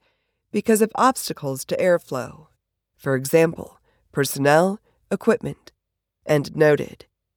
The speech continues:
that any potential reduction in S S I risk does not outweigh the potential harms of L A F, including the risk of patient hypothermia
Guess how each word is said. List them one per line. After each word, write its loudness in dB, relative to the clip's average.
that 0
any 2
potential -2
reduction 0
in 0
S -2
S -2
I 4
risk 0
does -4
not 2
outweigh 0
the -2
potential -4
harms -2
of -2
L 4
A 4
F, 0
including 0
the 4
risk 0
of -4
patient -2
hypothermia -2